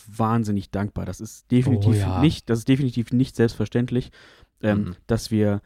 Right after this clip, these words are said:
Speaker 1: dass wir so viel Support bekommen, wie, wie wir das jetzt gerade, äh, bekommen und, äh, ganz viel Liebe irgendwie an uns rangetragen wird und,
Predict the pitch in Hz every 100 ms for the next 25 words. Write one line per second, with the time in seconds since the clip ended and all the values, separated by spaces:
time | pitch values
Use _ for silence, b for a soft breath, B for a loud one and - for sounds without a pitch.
0 | - - 113 104 139 147 - 117 123 127
1 | - - 117 117 110 110 110 110 101 98
2 | 101 - 104 107 104 123 - 98 98 95
3 | - - 120 - 117 123 135 B B B
4 | - 110 104 104 - 101 101 104 - 117
5 | 110 123 123 98 107 110 110 110 90 113
6 | 110 - 113 113 110 - 107 110 104 110
7 | 110 B B B B 101 104 -